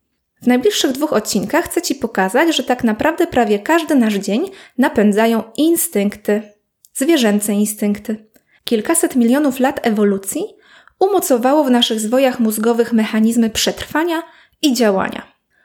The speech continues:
Naukowcy nazywają je systemami emocjonalnymi albo właśnie instynktami.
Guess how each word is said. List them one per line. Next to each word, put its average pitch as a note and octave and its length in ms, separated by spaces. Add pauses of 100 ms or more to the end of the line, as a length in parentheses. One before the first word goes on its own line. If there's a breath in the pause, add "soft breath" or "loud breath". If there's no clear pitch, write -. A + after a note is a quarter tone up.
(120)
Naukowcy C4 560
nazywają G#3+ 440
je G#3 120
systemami A3 680
emocjonalnymi G#3 840 (380 loud breath)
albo C#4 260
właśnie A#3+ 360
instynktami. G#3 920